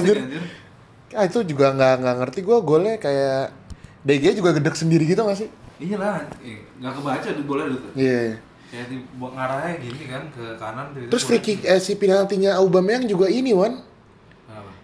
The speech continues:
Speaker 1: Kayak nggak bagus-bagus banget gitu loh.
Speaker 2: Hmm.
Speaker 1: Itu juga si D G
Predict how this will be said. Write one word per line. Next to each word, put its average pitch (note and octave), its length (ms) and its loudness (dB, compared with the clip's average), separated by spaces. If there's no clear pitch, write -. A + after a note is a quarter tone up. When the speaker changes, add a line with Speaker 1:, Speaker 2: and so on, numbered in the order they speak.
Speaker 1:
Kayak F#3+ 460 4
nggak F3+ 160 6
bagus-bagus F#3 420 4
banget F3+ 300 0
gitu A3+ 160 -2
loh. D3+ 100 2
Speaker 2:
Hmm. - 960 -10
Speaker 1:
Itu A3+ 160 0
juga D3+ 320 4
si D3 160 0
D C#3+ 180 2
G C3+ 100 4